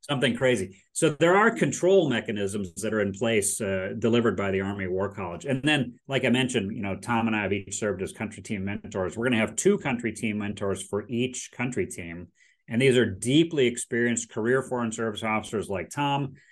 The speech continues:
uh, career intelligence officers, uh, that have, that have served in the U S intelligence community, uh, retired officers in the military like me, e-, even people who have spent a career,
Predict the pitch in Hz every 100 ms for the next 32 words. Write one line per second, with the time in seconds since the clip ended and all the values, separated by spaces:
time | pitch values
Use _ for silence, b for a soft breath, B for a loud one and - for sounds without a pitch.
0 | b b 113 101 - 131 117 110 123 123
1 | 117 110 123 117 113 - 113 101 - 110
2 | 104 101 101 110 127 107 101 98 120 98
3 | - 120 104 98 98 101 95 104 85 127
4 | 139 127 123 127 123 120 120 120 b b
5 | - 117 101 104 101 113 110 110 - 107
6 | 95 101 95 98 104 107 101 92 90 117
7 | 131 127 143 160 151 165 170 131 - 139
8 | 135 107 120 107 110 104 85 - 120 113
9 | 107 - 110 101 113 110 110